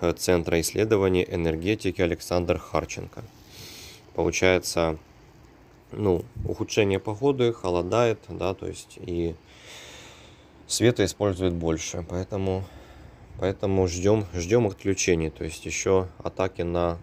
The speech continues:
как таковой, целенаправленной на нашу критическую инфраструктуру не было, а уже нас,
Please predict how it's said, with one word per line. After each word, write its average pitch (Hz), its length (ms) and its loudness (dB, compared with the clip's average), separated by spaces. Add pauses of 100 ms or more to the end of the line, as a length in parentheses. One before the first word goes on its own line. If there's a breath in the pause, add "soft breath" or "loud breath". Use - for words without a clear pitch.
(100)
как - 140 -12
таковой, 87 500 2 (800 loud breath)
целенаправленной 87 840 2
на 85 100 -2
нашу 85 320 -4
критическую 87 560 -6
инфраструктуру - 600 -4
не 101 160 2
было, 101 300 2 (640 loud breath)
а 87 100 -6
уже 92 380 2 (300)
нас, 90 360 0